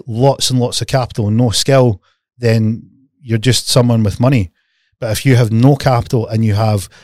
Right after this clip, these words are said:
knowledge and wisdom and you've spotted opportunity and you can put teams together and you can execute on a plan,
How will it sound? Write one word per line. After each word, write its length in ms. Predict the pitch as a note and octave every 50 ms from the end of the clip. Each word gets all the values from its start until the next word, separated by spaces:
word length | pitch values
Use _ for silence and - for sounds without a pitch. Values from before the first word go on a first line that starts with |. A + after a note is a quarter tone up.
| _ _ _ -
knowledge 500 | B2 A#2 B2+ C3 B2+ B2 B2 A#2 - -
and 160 | - G#2 G#2+
wisdom 540 | G#2+ A#2+ B2 A2+ - - C3+ A#2 G#2+ G2+ F#2 - _ _ _ _ _ _ -
and 140 | A2 A2 A2
you've 160 | G#2 - -
spotted 440 | - - - C3+ B2 - - C3 B2
opportunity 560 | A#2+ A2 - A2+ - - - A#2+ A#2 F#2+ G#2+
and 100 | G#2 G#2
you 120 | G#2 G#2
can 280 | G#2 - - - G#2+ G2+
put 240 | - - B2 - -
teams 300 | - B2 A#2 A#2 - -
together 460 | - G2+ A2+ A2+ A#2 A2+ A2+ G#2 F#2 - - - - _ _ _ -
and 100 | A#2 A2+
you 80 | A2
can 140 | - - A#2
execute 420 | A#2 A#2 G2+ - - - - B2+ A#2
on 80 | G#2
a 60 | G2+
plan, 440 | F#2+ - C3 B2+ B2+ B2 A2 F#2+ F2